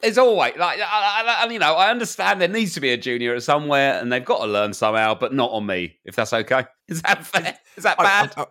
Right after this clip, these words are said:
Speaker 2: I've got the same feeling with trainee hairdressers, Rob.
Speaker 1: <laughs> Yeah. How about you train somewhere fucking else, all right? <laughs>
Speaker 2: Not on this Bonds.
Speaker 1: Not on this
Speaker 2: This,
Speaker 1: Bonds.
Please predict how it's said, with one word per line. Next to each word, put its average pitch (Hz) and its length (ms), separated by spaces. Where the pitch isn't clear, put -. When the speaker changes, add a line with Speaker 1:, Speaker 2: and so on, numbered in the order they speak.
Speaker 2:
I've 151 100
got 123 140
the - 60
same 180 300
feeling 143 300
with 135 120
trainee 123 320
hairdressers, 95 600
Rob. 92 240
Speaker 1:
<laughs> 302 60
Yeah. - 340
How 233 100
about 220 160
you 165 100
train 120 320
somewhere 104 280
fucking - 440
else, 92 480
all 120 80
right? 202 240
<laughs> - 180
Speaker 2:
Not 196 180
on 165 80
this 143 220
Bonds. 98 520
Speaker 1:
Not 180 180
on 135 80
this 135 140
Speaker 2:
This, 180 280
Speaker 1:
Bonds. 160 100